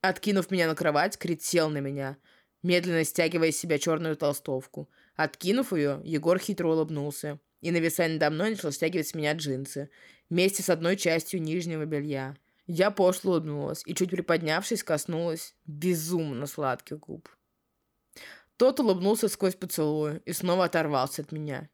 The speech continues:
Я невольно простонала, отчего тот ехидно улыбнулся, начиная целовать мою шею, иногда покусывая тонкую кожу. Я извивалась, желая как можно быстрее ощутить его. Его рука скользила по моему бедру,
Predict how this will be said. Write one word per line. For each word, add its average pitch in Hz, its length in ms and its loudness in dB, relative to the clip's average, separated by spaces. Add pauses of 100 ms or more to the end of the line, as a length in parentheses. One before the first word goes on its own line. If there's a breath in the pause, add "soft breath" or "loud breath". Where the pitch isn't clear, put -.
Я 208 180 4
невольно 202 420 4
простонала, 151 760 0
отчего 170 320 -2
тот 175 240 2
ехидно 170 400 -2
улыбнулся, 151 580 -4
начиная 160 460 -2
целовать 151 400 2
мою 151 220 -2
шею, 143 500 -4
иногда 156 260 0
покусывая 165 520 -2
тонкую 151 340 -4
кожу. 147 500 -8 (640 soft breath)
Я 185 200 4
извивалась, 156 760 0 (140)
желая 165 320 2
как 160 160 -6
можно 165 260 0
быстрее 156 380 0
ощутить 151 500 -8
его. 151 300 -10 (100)
Его 185 260 4
рука 170 320 4
скользила 170 460 2
по 180 120 -2
моему 165 280 -2
бедру, 143 460 -4